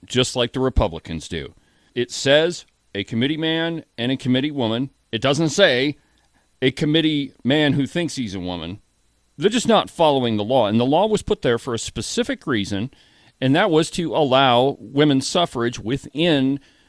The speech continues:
political parties. Now, we could argue whether it's outdated or not, and that's the second argument, is whether we should have this law anyway. And I, I think I would argue that absolutely we should, and that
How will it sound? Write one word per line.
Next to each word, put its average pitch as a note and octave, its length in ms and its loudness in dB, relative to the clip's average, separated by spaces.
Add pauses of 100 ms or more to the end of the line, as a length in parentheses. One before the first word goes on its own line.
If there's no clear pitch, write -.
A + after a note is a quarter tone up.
(180)
political B2+ 520 -2
parties. E3 520 -2
Now, C#3+ 140 4
we A#3+ 160 2
could F3 140 4
argue E3 280 6
whether A#2+ 320 2
it's G#2+ 220 -2 (100)
outdated B2+ 600 0
or A2 80 -2
not, F2+ 320 -4
and B2+ 120 -4
that's C3+ 320 -2
the - 140 -16
second D#3+ 540 -2
argument, F2 560 -6 (540)
is A#2 460 2 (120)
whether C#3 300 6
we C3 100 4
should A#2 160 -2
have B2 200 2
this A#2 200 -2
law G#2 400 4 (680)
anyway. C#3 500 2 (260)
And C#3+ 280 4
I, C#3+ 180 4 (160)
I F#3+ 140 6
think C#3 180 2
I A#2+ 80 8
would E3 160 4
argue G#2+ 260 0
that A2+ 160 -2
absolutely C3 540 0
we A2+ 180 0
should, A2 380 0
and A#2+ 220 0
that C3 80 -4